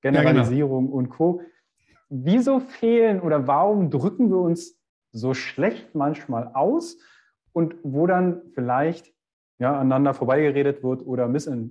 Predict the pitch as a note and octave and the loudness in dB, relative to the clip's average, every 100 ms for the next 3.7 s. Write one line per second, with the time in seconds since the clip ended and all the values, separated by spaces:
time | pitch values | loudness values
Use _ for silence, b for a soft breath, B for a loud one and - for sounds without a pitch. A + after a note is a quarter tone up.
0 | - D3+ - - _ _ _ _ B2 A2+ | -8 -6 -6 -12 _ _ _ _ -8 -4
1 | B2 A#2+ A2+ A2 G2+ G#2 F#2 F#2+ _ C#3+ | -4 -4 -8 -10 -12 -14 -16 -18 _ 0
2 | G#3 D#4 - F#3 - - C#4 C4+ A3+ G#3 | 2 2 -2 -4 -6 -6 -4 0 0 -2
3 | F#3 E3+ - - F#3 - | -4 -8 -10 -16 -16 -18